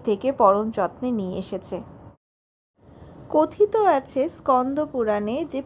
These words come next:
পুরীর মন্দিরে বিগ্রহ প্রতিষ্ঠার পরই প্রথমবার রাজা ইন্দ্রদম্য এই অনুষ্ঠান কিন্তু আয়োজন করেছিলেন,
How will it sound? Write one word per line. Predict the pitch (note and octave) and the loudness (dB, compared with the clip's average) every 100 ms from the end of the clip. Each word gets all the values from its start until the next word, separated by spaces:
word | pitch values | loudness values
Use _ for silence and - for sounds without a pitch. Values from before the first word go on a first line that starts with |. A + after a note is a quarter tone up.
| - | -6
পুরীর | C#4 D#4+ F4 | 0 2 2
মন্দিরে | F4 F4 F4 F4+ F4+ | 0 -4 0 0 2
বিগ্রহ | C#4+ B3+ A#3 - D4 D#4+ | -2 -4 -8 -4 -2 -2
প্রতিষ্ঠার | E4+ D4 E4 - F4 D#4+ | -4 -4 -6 -4 -2 -2
পরই | D4 A#3 B3 A#3 | 0 0 -2 -4
প্রথমবার | B3+ B3 - E4 C#4 G3+ A3 | -4 -2 -6 -6 -2 -2 0
রাজা | G#3+ G#3 C4 | 0 0 -2
ইন্দ্রদম্য | B3+ A#3+ A#3+ C4 C#4 B3 G#3 G3 - - - - - | -4 -2 -2 -2 -2 -4 -4 -6 -8 -14 -20 -16 -2
এই | C#4+ C#4+ | -2 0
অনুষ্ঠান | A3+ A3+ A#3 - B3 | -2 -2 -4 -6 -6
কিন্তু | B3 B3+ C4+ | -6 -8 -6
আয়োজন | - F#3 F#3 G3 G#3 G3+ | -4 0 -2 -2 -4 -4
করেছিলেন, | G3 F3+ F#3 G#3+ F#3 | -4 -4 -6 -6 -6